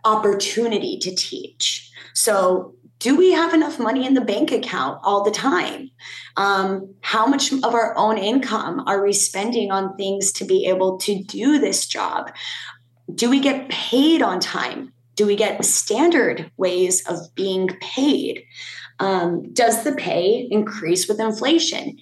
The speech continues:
Has the pay increased over the years?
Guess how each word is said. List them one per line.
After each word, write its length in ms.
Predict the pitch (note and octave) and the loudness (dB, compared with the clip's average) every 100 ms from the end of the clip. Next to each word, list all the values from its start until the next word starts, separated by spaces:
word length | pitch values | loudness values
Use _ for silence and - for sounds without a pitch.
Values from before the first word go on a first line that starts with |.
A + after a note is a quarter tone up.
| - | -6
Has 340 | A3 G#3 G3+ | 0 0 0
the 80 | A3+ | 0
pay 400 | A3 G3 G3+ A#3 | 0 0 0 0
increased 720 | - G3 F#3+ G3+ F#3+ G3 - - | 0 -2 -2 2 2 0 -2 0
over 280 | F#3 F#3 | 0 0
the 100 | F#3+ | -2
years? 680 | G3 A#3+ E4+ C#4+ - - | 0 4 4 4 0 -4